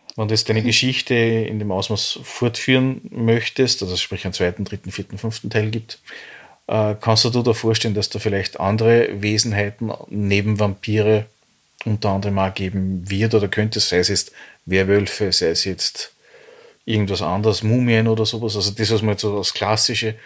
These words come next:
Speaker 1: Horrorelemente kennt aus die fünfziger Jahren oder ähnliches, aus der klassischen <laughs> Schwarz-Weiß-Film-Ära, was Horror betrifft?
Speaker 2: Kann ich mir vorstellen,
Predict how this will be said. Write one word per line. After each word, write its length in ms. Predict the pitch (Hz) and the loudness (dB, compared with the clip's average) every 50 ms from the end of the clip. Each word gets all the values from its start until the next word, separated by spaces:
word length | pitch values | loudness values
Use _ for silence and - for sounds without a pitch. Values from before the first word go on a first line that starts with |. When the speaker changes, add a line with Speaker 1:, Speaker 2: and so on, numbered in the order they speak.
| - _ - | -20 _ -10
Speaker 1:
Horrorelemente 1200 | 107 104 117 110 120 123 117 107 107 117 117 113 113 107 107 117 113 - 127 120 117 117 113 110 113 _ _ - _ _ _ _ | 0 2 2 4 4 4 4 4 4 4 4 4 4 4 2 2 0 0 2 4 6 4 4 2 -2 _ _ -20 _ _ _ _
kennt 720 | - - 107 101 107 113 117 113 - - - - - - _ - | -4 -2 0 2 2 2 2 2 0 -2 -2 -4 -6 -8 _ -6
aus 260 | - 104 104 - - | -4 -2 -2 -2 -4
die 300 | - 107 101 98 95 101 110 - _ - - | -4 -6 -4 -4 -6 -8 -12 -16 _ -20 -16
fünfziger 540 | - - - 123 - - - - - 120 107 | -14 -8 -8 -8 -6 -4 -4 -4 0 0 0
Jahren 220 | 107 107 107 107 | 2 2 0 0
oder 140 | 107 107 104 | 0 -2 -4
ähnliches, 600 | 95 104 110 110 110 110 - 113 107 - - - _ _ _ - - - _ - | -4 -4 -6 -6 -8 -8 -6 -6 -6 -6 -8 -10 _ _ _ -20 -20 -20 _ -16
aus 140 | _ - - | _ -8 -6
der 100 | - 87 | -6 -4
klassischen 480 | - 92 90 92 - - 98 - 98 82 | -4 -4 -2 -2 -2 -2 -2 -4 -4 -4
<laughs> 0 | |
Schwarz-Weiß-Film-Ära, 1500 | - - - - 135 - - - - - 101 104 113 - - - - 147 127 131 143 123 110 113 107 110 117 120 120 - - - - - _ | -6 -4 0 0 0 2 2 0 2 2 2 2 2 2 0 0 -2 -2 -2 -2 0 0 2 4 4 4 4 2 0 -2 -12 -18 -20 -10 _
was 180 | - 110 - - | -4 -4 -2 0
Horror 280 | 107 107 110 110 113 | 0 0 2 0 -2
betrifft? 560 | 110 117 110 110 113 113 110 113 - - - _ _ - - - _ _ _ - - _ _ | -2 -4 -8 -6 -6 -8 -8 -8 -12 -16 -18 _ _ -20 -20 -20 _ _ _ -20 -20 _ _
Speaker 2:
Kann 220 | - - 240 262 | 0 0 2 2
ich 60 | 294 | 2
mir 120 | 320 349 349 | 0 0 2
vorstellen, 520 | - 302 277 302 311 - - 311 320 330 | 4 4 4 4 2 2 2 2 2 2